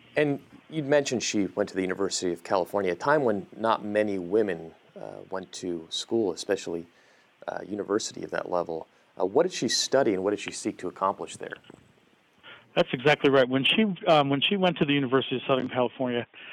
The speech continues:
Speaker 2: only one in ten women in the United States was completing four years of college. So she went to U S C, she studied business and, uh, teaching. And she did very, very well there, even though she worked all the way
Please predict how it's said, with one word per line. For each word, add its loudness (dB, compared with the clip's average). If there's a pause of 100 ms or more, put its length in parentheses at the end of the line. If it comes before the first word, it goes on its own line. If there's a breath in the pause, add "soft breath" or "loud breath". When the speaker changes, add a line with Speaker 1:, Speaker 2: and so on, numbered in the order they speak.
(220 loud breath)
Speaker 2:
only 4
one 6
in 0
ten 2
women 2
in -2
the -6
United 0 (100)
States 2
was -8
completing 0 (420 loud breath)
four 4
years 0
of -12
college. 0 (600 loud breath)
So 6
she 2
went 4
to 2
U 4
S 4 (120)
C, 4
she -2 (100)
studied 0
business 2 (580 loud breath)
and, 2
uh, 2 (120)
teaching. -2 (560 loud breath)
And -2 (100)
she -2
did 0
very, 6
very 6
well 4
there, 4
even 4
though 4
she 0
worked 4
all 6
the 0
way 4